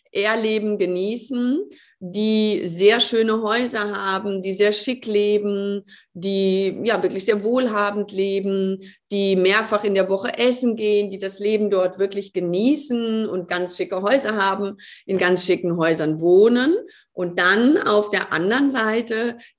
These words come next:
diese totale Einfachheit, die es dort auch gab. Und bei diesem Pärchen,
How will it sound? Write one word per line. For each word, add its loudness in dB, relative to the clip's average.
diese 2
totale 0
Einfachheit, 0
die -2
es -6
dort 2
auch -6
gab. -8
Und 2
bei 6
diesem 4
Pärchen, 2